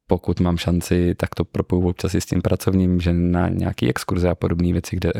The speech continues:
kde jsme byli a bylo tak jako v pohodě, že by, eh, ty školní děti zažili, eh, mě jako tátu,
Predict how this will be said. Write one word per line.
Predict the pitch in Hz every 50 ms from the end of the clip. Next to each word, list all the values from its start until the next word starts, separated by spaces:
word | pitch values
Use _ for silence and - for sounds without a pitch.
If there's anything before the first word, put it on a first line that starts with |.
| 95 90
kde | 90 87 85
jsme | - - 90
byli | 85 82 87 85 87
a | 87 85 - 95 90 87
bylo | 90 90 90 90 92 92 90 - _
tak | - 101 - -
jako | - - - - - - - - - - - - - - - -
v | - -
pohodě, | - 98 87 90 92 87 87 87 87
že | 85 87 87
by, | 82 90 90 90 92 85 - -
eh, | 92 87 87 87 90 90 90 87 - _ _ _ _ _ _ _ _ _ _ _ _ _ _ _ _ _ _ _ _ -
ty | 143
školní | 127 - - - 92 101 107 92
děti | 87 85 - - 95 120 131 - _ -
zažili, | 98 90 82 90 92 87 87 - _
eh, | - 95 95 92 90 90
mě | 98 95 95
jako | 95 - -
tátu, | 92 92 90 98 - 120 127